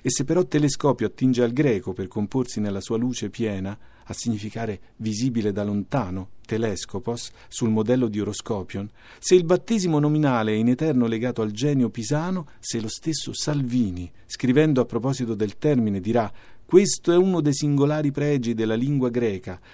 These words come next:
di somministrare le voci a qualunque invenzione o nuova cosa che sarà mai per trovarsi nella lunghezza dei secoli a venire",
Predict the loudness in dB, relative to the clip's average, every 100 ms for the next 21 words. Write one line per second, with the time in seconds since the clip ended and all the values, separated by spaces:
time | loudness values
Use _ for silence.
0 | -6 -2 0 2 2 0 -4 -4 -2 -2
1 | -2 0 0 -2 -2 -6 -6 -4 -2 0
2 | -2 -2 -2 -2 -2 -2 0 2 2 0
3 | 0 0 0 -2 -2 -2 0 -2 -4 -6
4 | -6 -2 0 0 0 -2 -6 -8 -4 -2
5 | -2 -4 -6 -2 0 0 0 0 0 -2
6 | -2 -6 -6 -6 -6 -4 -2 -2 0 0
7 | 2 0 -4